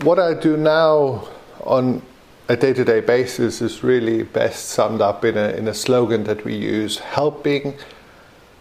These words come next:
thinkers believe and helping believers think." That's, uh, why we exist. Uh, we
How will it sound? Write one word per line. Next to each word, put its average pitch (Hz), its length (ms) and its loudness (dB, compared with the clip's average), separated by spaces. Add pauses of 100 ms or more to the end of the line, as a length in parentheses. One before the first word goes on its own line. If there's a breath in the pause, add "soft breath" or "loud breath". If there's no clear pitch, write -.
thinkers 151 480 0
believe 120 840 0 (140)
and 104 100 -2
helping 110 680 -2 (340)
believers 113 540 0
think." - 640 -4 (380)
That's, - 400 -2 (140)
uh, 95 280 0 (420)
why 117 220 2
we 110 140 2
exist. 156 720 -2
Uh, 107 200 2
we 110 400 -6